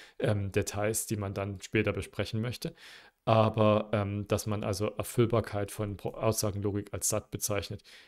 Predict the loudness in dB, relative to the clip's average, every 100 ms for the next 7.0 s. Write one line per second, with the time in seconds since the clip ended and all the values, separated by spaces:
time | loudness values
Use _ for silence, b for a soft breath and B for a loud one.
0 | B -4 0 0 -2 -4 -2 0 -2 -8
1 | _ _ _ _ 0 0 -2 -10 -6 -6
2 | -4 -2 -4 -4 -4 -4 -6 -6 -6 0
3 | 0 0 -2 -10 B B B -6 -6 -6
4 | -6 -6 -6 -6 -8 -10 -14 _ -6 -4
5 | -6 _ _ 2 4 2 -2 B B B
6 | B 8 8 8 4 4 4 6 4 0